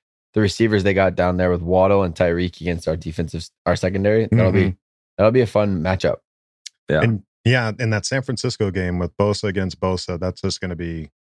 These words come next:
Speaker 2: I think that's just gonna be a fun game to
Speaker 3: And
Speaker 2: watch.
Speaker 3: forty-niners are good, man. Their defense is so
Speaker 1: Yeah.
Speaker 3: good. So
Speaker 1: They were
Speaker 3: that,
Speaker 1: in the
Speaker 3: that's gonna
Speaker 1: N F C
Speaker 3: be a
Speaker 1: Championship last year.
Speaker 2: Yep.
Speaker 3: Yeah, and then what was it? I was listening to,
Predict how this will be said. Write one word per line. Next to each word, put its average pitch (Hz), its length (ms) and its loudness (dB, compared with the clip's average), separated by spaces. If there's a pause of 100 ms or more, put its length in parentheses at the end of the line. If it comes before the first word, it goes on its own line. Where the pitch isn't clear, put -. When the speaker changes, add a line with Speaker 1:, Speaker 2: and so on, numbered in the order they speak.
Speaker 2:
I 113 80 2
think 127 140 2
that's 110 120 0
just - 140 -6
gonna 104 120 -2
be 90 100 -4
a 80 60 -6
fun 85 320 -4
game 73 320 -8 (220)
to 104 100 0
Speaker 3:
And 127 120 4
Speaker 2:
watch. 151 100 2
Speaker 3:
forty-niners 190 580 4
are 131 60 4
good, 113 340 2
man. 87 200 2
Their 107 120 6
defense 113 480 0
is 82 100 0
so 98 300 4
Speaker 1:
Yeah. 95 100 0
Speaker 3:
good. 110 400 2
So - 200 2
Speaker 1:
They - 80 8
were 98 100 6
Speaker 3:
that, 104 60 6
Speaker 1:
in 98 60 2
the 107 60 4
Speaker 3:
that's 170 140 6
gonna - 120 4
Speaker 1:
N 117 40 4
F 113 80 4
C 107 60 4
Speaker 3:
be 107 40 6
a 101 40 6
Speaker 1:
Championship - 580 0
last 92 260 2
year. 87 260 -2
Speaker 2:
Yep. 101 180 0
Speaker 3:
Yeah, 143 200 6
and 117 100 2
then 123 100 6
what 147 140 6
was 139 140 4
it? 123 60 6
I 113 80 6
was 113 140 2
listening 117 380 0
to, 104 600 2